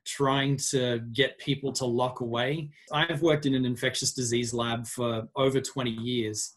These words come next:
I know in my lab how to protect myself. I have two young children. I've taught them since they could walk, when they're crossing a road, they need to look left, look right, look left. We have all the tools in our workplace or in our home, in our life,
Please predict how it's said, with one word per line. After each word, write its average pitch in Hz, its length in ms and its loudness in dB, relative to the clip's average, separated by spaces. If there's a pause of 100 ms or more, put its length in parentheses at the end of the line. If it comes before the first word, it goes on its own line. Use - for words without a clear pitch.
(140)
I 151 200 2
know 147 360 4
in 135 160 2
my 131 160 4
lab 123 340 0
how 123 180 -4
to 117 60 -6
protect 110 500 -10
myself. - 600 -8 (180)
I 139 220 4
have 131 360 0 (120)
two - 180 -2
young 127 220 0
children. 156 520 0
I've 131 200 -4
taught 131 260 -4
them 127 180 -4
since 143 220 0
they 120 140 -2
could 117 200 -4
walk, 147 340 2 (100)
when 127 160 -2
they're 120 120 -2
crossing 135 420 -2
a 123 40 -2
road, 143 420 4
they 120 80 -2
need 120 140 0
to 120 100 -4
look 123 220 -4
left, 131 360 -2
look 131 280 -2
right, 120 320 0
look 117 180 -6
left. 107 280 -8 (420)
We 151 160 0
have 175 260 4
all 180 120 8
the 139 160 4 (120)
tools 160 560 6
in 139 160 0
our 131 160 0
workplace 147 720 2
or 131 120 0
in 123 60 -2
our 120 100 -4
home, 139 340 0
in 127 80 -2
our 123 120 0
life, 127 440 -2